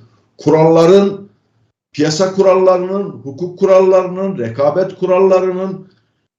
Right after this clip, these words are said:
e, teknolojik yeniliklerin,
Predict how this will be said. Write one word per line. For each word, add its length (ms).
e, 60
teknolojik 800
yeniliklerin, 1000